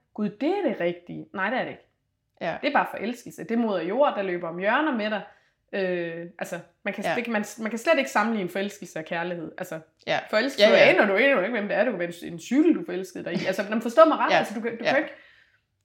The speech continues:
Speaker 1: you don't know.
Speaker 2: Ja.
Speaker 1: Du ved ikke, hvem, hvem vedkommende er. Øhm, så, så, så, så, så det er bare, øh, altså, der er virkelig, virkelig mange årsager til det.
Speaker 2: Ja.
Speaker 1: Der er,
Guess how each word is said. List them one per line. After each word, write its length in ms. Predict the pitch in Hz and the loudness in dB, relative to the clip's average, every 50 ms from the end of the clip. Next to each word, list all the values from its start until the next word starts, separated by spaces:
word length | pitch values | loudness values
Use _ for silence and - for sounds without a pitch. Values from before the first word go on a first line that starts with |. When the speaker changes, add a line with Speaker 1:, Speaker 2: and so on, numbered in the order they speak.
| _ _ _ _ _ _ _ _ _ _ _ _ _ 233 | _ _ _ _ _ _ _ _ _ _ _ _ _ 2
Speaker 1:
you 160 | 208 262 294 | 4 6 6
don't 40 | 330 320 | 6 6
know. 180 | 320 330 370 381 370 - - - _ _ - | 6 6 4 2 0 -4 -10 -20 _ _ -4
Speaker 2:
Ja. 140 | - 147 107 - - - | -4 -4 -4 -4 -8 -4
Speaker 1:
Du 60 | 277 | 0
ved 100 | 285 330 | 0 0
ikke, 140 | 320 302 311 | 0 0 -2
hvem, 120 | 302 294 254 | -2 -2 -2
hvem 160 | 269 277 262 | -2 -2 -2
vedkommende 360 | 294 320 311 285 233 214 214 | -2 -2 -2 -4 -4 -4 -6
er. 80 | 240 262 254 - _ _ _ _ _ _ _ _ _ _ _ _ _ _ - - 349 - | -8 -10 -12 -16 _ _ _ _ _ _ _ _ _ _ _ _ _ _ -20 -10 -6 -2
Øhm, 680 | 202 196 196 185 180 180 175 175 175 170 170 170 170 - _ _ _ _ - - - - _ _ _ _ _ | 0 2 2 2 2 0 -2 -4 -4 -6 -6 -8 -10 -12 _ _ _ _ -20 -20 -20 -20 _ _ _ _ _
så, 180 | - - - 233 202 214 | -8 -2 0 0 0 0
så, 280 | - - - 214 214 - | -2 -2 -2 -2 -2 -2
så, 320 | - - - 220 208 196 202 - - | -6 -4 2 4 4 4 4 0 -8
så, 160 | - - 214 - - | -6 -6 -6 -6 -10
så 140 | - - 226 | -10 -6 -4
det 120 | 214 208 220 | 0 2 2
er 100 | 277 294 294 | 2 2 -2
bare, 480 | 277 269 285 294 294 294 285 269 233 | -4 -4 -2 -2 -2 -2 -2 -2 -2
øh, 60 | 202 | -2
altså, 260 | 190 190 214 208 - 220 | -4 -4 -6 -8 -8 -6
der 80 | 240 | -6
er 80 | 226 220 - - | -8 -6 0 2
virkelig, 360 | 302 311 294 269 233 208 185 | 2 2 2 0 -4 -4 -2
virkelig 260 | 226 240 233 226 190 | -4 -4 -4 -6 -8
mange 300 | 180 175 190 214 226 208 | -6 -6 -6 -6 -4 -4
årsager 380 | 190 196 220 214 - 175 175 165 | -4 -4 -6 -6 -8 -8 -8 -8
til 160 | - - 208 196 | -8 -10 -10 -6
det. 60 | 202 | -4
Speaker 2:
Ja. 120 | 202 175 - - - _ _ - | -4 -4 -4 -4 -10 _ _ -2
Speaker 1:
Der 60 | 220 | -2
er, 40 | 208 | -2